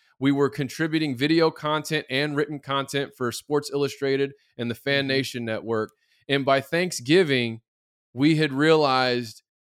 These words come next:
Speaker 1: we had started spending so much of our time with Sports Illustrated that it was beginning to take away from what our dream was, which was to build something from the ground up.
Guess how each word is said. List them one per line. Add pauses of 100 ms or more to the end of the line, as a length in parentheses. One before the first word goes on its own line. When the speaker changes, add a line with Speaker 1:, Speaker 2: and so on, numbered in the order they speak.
(180)
Speaker 1:
we
had
started
spending
so
much
of
our
time
with
Sports
Illustrated
that
it
was
beginning
to
take
away
from
what
our
dream
was,
which
was
to
build
something
from
the
ground
up.